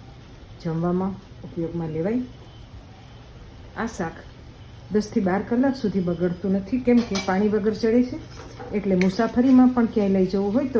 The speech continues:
લઈ જઈ શકાય છે. તેમજ આ શાક રોટલા, રોટલી, પૂરી અને પરાઠા સાથે એકદમ ટેસ્ટી લાગે છે. તો ફરી મળીશું નવા વીડિયો સાથે મિત્રો. આ શાક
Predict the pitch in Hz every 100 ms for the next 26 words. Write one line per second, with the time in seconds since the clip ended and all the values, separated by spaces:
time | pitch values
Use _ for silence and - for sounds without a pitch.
0 | 175 170 185 180 202 - 226 - - -
1 | - - - - - 254 202 - 220 226
2 | 180 175 - - - 180 190 214 220 -
3 | - - - 175 196 196 220 254 - -
4 | - - - - - - 233 262 285 -
5 | - - - - 202 196 190 175 185 190
6 | 180 190 190 175 180 240 247 240 - 226
7 | 220 214 226 254 254 - - - - -
8 | 180 - 185 202 208 220 220 320 226 196
9 | 185 190 196 196 208 190 233 220 220 302
10 | 403 - - - 170 - 190